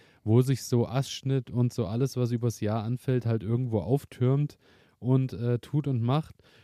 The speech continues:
Und da hab ich bereits schon gesehen, okay, also ich scheine hier und da schon eigentlich optimale Winterquartiere, äh, für die Igel geschaffen zu haben.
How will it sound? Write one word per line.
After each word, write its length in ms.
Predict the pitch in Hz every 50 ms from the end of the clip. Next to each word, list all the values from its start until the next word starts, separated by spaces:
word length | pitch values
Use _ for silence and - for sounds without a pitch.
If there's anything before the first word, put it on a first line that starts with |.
| _ _
Und 300 | - 120 131 127 - -
da 320 | 110 113 127 139 143 127
hab 240 | 117 127 131 - -
ich 220 | - 139 - -
bereits 460 | _ 131 110 95 101 113 135 - - -
schon 240 | - 123 123 123
gesehen, 320 | 120 117 104 117 123 131 131
okay, 400 | 123 - - - 151 165 165 143
also 180 | 131 131 127
ich 100 | 135 117
scheine 360 | - - 110 104 117 131 143 131
hier 240 | 113 120 139 147
und 180 | 147 135 120 -
da 180 | 101 104 120 120
schon 360 | - - 131 123 120 113 -
eigentlich 400 | - 110 120 123 135 123 120 -
optimale 640 | - 127 - - 131 110 107 104 107 113 113 104 110
Winterquartiere, 960 | 123 131 139 123 - 117 113 107 - - - 117 110 107 107 113 113 117 113 -
äh, 160 | 117 113 107
für 200 | - - 117 104
die 280 | 107 107 - - 113
Igel 280 | 123 113 117 113 110 104
geschaffen 500 | - 110 - - - 113 120 123 127 113
zu 180 | - - 101 87
haben. 300 | 90 85 82 80 82